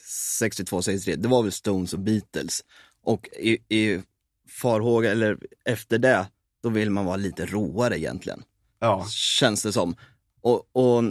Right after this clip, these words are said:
Speaker 1: just med, med, eh, The Who, Kinks, Them från,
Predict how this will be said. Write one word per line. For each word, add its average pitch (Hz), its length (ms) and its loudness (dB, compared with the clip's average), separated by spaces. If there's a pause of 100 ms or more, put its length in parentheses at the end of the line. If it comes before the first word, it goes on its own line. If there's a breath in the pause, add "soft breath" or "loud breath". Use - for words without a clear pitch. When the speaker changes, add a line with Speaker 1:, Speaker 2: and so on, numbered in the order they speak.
Speaker 1:
just 120 420 0
med, 107 320 2
med, 98 420 0
eh, 95 440 -2
The 113 60 4
Who, 107 440 0
Kinks, 101 460 -2 (380)
Them 104 300 2 (540)
från, 90 420 0